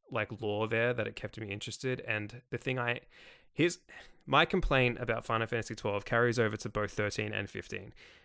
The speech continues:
which is the lack of storytelling. So because of twelve's, like, lack of character interactions and, and meaningful, heartful moments and all that sort of stuff, um,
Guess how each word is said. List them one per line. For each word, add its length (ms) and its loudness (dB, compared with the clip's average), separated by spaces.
which 180 -6
is 300 -2
the 100 2
lack 240 2
of 100 -2
storytelling. 680 -2
So 380 -2
because 280 -2
of 160 -4
twelve's, 400 4
like, 260 -2
lack 280 0
of 380 -2
character 340 -2
interactions 640 -4
and, 400 -4
and 280 -6
meaningful, 600 -4
heartful 360 -4
moments 440 -6
and 80 -4
all 80 -6
that 100 -6
sort 140 -10
of 60 -12
stuff, 300 -8
um, 280 0